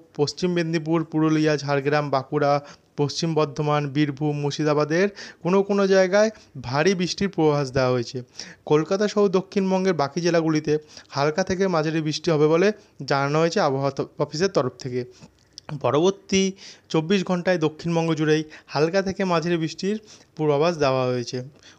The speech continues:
উত্তর ও দক্ষিণবঙ্গের বিভিন্ন শহরে সর্বনিম্ন বিভিন্ন জায়গায় বিভিন্ন তাপমাত্রা বিরাজ করছে। তো বন্ধুরা, এই ছিল এখনকার লেটেস্ট আবহাওয়ার আপডেট। এমন টাইপের আপডেট সবার আগে এবং সবার প্রথমে সঠিক আপডেট পাওয়ার জন্য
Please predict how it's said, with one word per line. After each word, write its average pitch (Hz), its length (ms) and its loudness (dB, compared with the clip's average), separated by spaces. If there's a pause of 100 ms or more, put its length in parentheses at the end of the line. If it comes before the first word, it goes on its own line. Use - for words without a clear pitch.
উত্তর 156 340 0
ও 208 60 6
দক্ষিণবঙ্গের 185 640 0
বিভিন্ন 165 380 0
শহরে 160 400 0 (280)
সর্বনিম্ন 175 800 0 (200)
বিভিন্ন 156 260 -2
জায়গায় 175 220 2
বিভিন্ন 151 360 -2
তাপমাত্রা 165 440 -2
বিরাজ 139 320 -2
করছে। 131 400 -6 (400)
তো 214 80 4
বন্ধুরা, 220 340 4
এই 190 120 2
ছিল 196 160 0
এখনকার 190 360 2
লেটেস্ট 165 320 0
আবহাওয়ার 165 300 2
আপডেট। 165 320 0 (300)
এমন 165 240 -2
টাইপের 175 260 2
আপডেট 170 240 2
সবার 156 280 2
আগে 160 120 2
এবং 160 140 0
সবার 151 280 0
প্রথমে 160 260 -2
সঠিক 151 320 -4
আপডেট 151 360 0
পাওয়ার 151 220 2
জন্য 151 340 -2